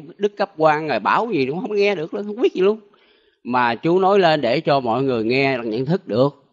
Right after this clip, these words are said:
là cái sự chiến tranh nó sẽ khổ đến như vậy, đặng mà lo niệm Phật. Cái, cái này cũng là Pháp nữa quý vị, chứ không phải mà nói là thời sự. Thời sự cũng là Pháp nữa. Bởi vì nói lên để cho người ta tu, người ta niệm Phật. Cái chỗ này rất là, là,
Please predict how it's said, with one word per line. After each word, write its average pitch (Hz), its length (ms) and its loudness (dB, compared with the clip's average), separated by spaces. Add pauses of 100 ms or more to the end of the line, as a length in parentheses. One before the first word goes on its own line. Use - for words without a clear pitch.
(680)
là 107 680 -4
cái 151 100 -8
sự 113 320 -4
chiến 175 200 -4
tranh 151 220 -2
nó 160 80 -6
sẽ 156 160 -6
khổ 127 280 0
đến 190 180 0
như 190 120 2
vậy, 127 400 0
đặng 107 240 -8
mà 113 100 -4
lo 127 220 -2
niệm 107 240 -4
Phật. 110 200 -8 (720)
Cái, 139 100 -6
cái 147 220 -2
này 120 180 -2
cũng 117 160 -6
là 120 80 -2
Pháp 165 320 -6
nữa 135 100 -4
quý 151 160 -4
vị, 110 100 -2
chứ 160 140 -2
không 147 140 -2
phải 123 200 -6
mà 131 140 -6
nói 131 200 -6
là 131 100 -4
thời 110 200 -6
sự. 120 300 -6 (380)
Thời 143 180 0
sự 143 220 2
cũng 175 140 -4
là 175 80 0
Pháp 190 280 -4
nữa. 196 240 0 (460)
Bởi 135 140 2
vì 165 160 6
nói 185 220 4
lên 196 180 0
để 165 140 0
cho 202 80 -4
người 170 60 -2
ta 185 100 0
tu, 196 220 4
người 196 100 -6
ta 185 100 -4
niệm 160 200 0
Phật. 160 240 -2 (160)
Cái - 140 -20
chỗ 135 200 -2
này 110 240 -4
rất 147 260 -6
là, 107 220 -2
là, 98 300 -8